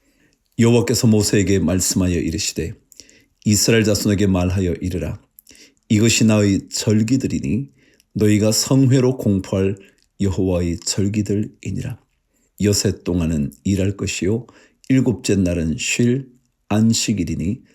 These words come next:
성회의 날이라. 너희는 아무 일도 하지 말라.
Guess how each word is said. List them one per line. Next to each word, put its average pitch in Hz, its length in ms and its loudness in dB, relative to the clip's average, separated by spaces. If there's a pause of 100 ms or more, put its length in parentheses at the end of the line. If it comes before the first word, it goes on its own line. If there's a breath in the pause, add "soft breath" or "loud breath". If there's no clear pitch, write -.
(140 soft breath)
성회의 92 920 -2
날이라. - 460 -10 (520 soft breath)
너희는 107 300 6
아무 117 340 6
일도 110 520 2 (120 loud breath)
하지 110 320 -4
말라. 95 440 -4